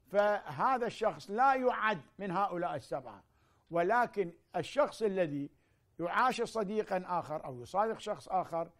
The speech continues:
لصلاحه، لعفته، لكرامته، لدينه، لنزاهته، لصدقه،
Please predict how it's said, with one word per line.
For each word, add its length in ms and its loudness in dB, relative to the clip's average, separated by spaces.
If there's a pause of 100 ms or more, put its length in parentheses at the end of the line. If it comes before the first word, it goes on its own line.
(220)
لصلاحه، 960 -4 (420)
لعفته، 840 -6
لكرامته، 1000 -4 (440)
لدينه، 960 -4 (1300)
لنزاهته، 960 0
لصدقه، 760 -2